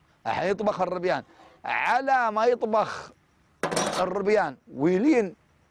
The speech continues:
الربيان، بنتقل إلى شو؟ حشوة الربيان. العيش تيار هي. أبي تيار عيش. كم معلوم تيار كاهي؟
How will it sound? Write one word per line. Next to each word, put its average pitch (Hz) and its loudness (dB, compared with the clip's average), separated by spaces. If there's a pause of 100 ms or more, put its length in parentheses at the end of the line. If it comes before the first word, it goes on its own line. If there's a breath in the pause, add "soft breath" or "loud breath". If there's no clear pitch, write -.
(440)
الربيان، 226 0 (320 soft breath)
بنتقل 226 0
إلى 240 2
شو؟ 226 -2 (220 soft breath)
حشوة 269 0 (1000 soft breath)
الربيان. 170 -2 (600)
العيش 247 0 (480)
تيار 208 0
هي. 123 -8 (800)
أبي 196 -2 (200)
تيار 185 0 (360)
عيش. - -8 (560)
كم 196 0
معلوم 196 -2
تيار 226 2
كاهي؟ 190 0